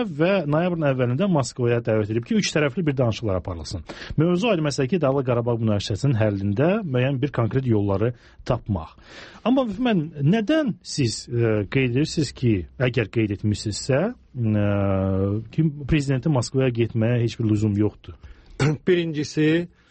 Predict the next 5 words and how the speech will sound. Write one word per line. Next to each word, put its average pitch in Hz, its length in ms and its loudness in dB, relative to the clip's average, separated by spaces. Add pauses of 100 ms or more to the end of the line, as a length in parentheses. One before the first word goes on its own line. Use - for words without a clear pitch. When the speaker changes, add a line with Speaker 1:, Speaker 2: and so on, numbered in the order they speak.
(340)
Speaker 2:
Rusiyanın 151 720 0
mövqeyi 131 880 2 (560)
Azərbaycana 147 800 0
qarşı 123 600 -2 (240)
həmişə 143 760 0